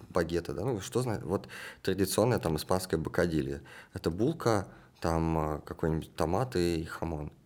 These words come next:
Ничего больше. Но при этом вот это сочетание этих трех вкусов там, оно офигенно вкусное. А здесь ты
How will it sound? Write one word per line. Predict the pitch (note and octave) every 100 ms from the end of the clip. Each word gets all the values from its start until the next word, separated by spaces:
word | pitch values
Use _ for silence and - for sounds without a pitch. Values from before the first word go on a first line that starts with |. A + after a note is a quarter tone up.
| _ -
Ничего | F#2 G2 - A#2
больше. | G2+ D#2+ - - - - -
Но | F2+
при | E2 G#2+
этом | -
вот | F2+ F2+
это | F#2
сочетание | - F#2+ - A#2 G#2+
этих | F2+ -
трех | - G2+ F#2+
вкусов | - - G2 - - -
там, | D2+ D#3+ G3 - - - - -
оно | D2+ E2+
офигенно | F2 E2+ D#2+ E2 G2 F#2
вкусное. | - - - - - - - - -
А | D#2+
здесь | D#2+ C#3+
ты | -